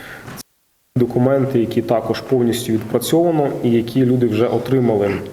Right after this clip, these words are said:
у вигляді електронного документа в, е, додаток «Дія». Е, загальна сума цих,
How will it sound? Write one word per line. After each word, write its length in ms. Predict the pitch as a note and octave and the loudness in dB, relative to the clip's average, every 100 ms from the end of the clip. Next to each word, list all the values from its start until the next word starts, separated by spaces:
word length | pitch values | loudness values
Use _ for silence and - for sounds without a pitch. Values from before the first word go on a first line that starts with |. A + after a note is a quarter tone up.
| A#2+ B2+ - - - - - - - - | -4 -4 -6 -14 -20 -20 -20 -20 -20 -6
у 40 | B2+ | 0
вигляді 380 | C3+ B2 B2 A#2+ | 2 2 2 2
електронного 560 | A#2+ C3 B2+ B2 A2 | 2 2 2 2 0
документа 640 | A2+ B2 C3 D#3 F#3+ F3 C3 | 0 2 2 2 2 0 0
в, 220 | G#2+ B2+ | 2 2
е, 760 | D3+ D3 - A2+ A2+ A2+ A#2+ | 2 0 0 2 4 4 2
додаток 520 | A#2+ A2+ A#2+ C3 B2+ A2 | 2 0 2 0 0 0
«Дія». 360 | A2+ G#2+ G#2 - - - - - - - - - - | 0 0 0 -2 -12 -18 -18 -18 -18 -18 -20 -20 -6
Е, 280 | C3 A#2 A#2 | 0 0 2
загальна 800 | A2 C3+ D#3+ F3 E3 D3 C3 C3 | 0 0 2 2 2 2 2 0
сума 500 | - - _ - - | -4 -10 _ -4 -2
цих, 120 | C3+ | -2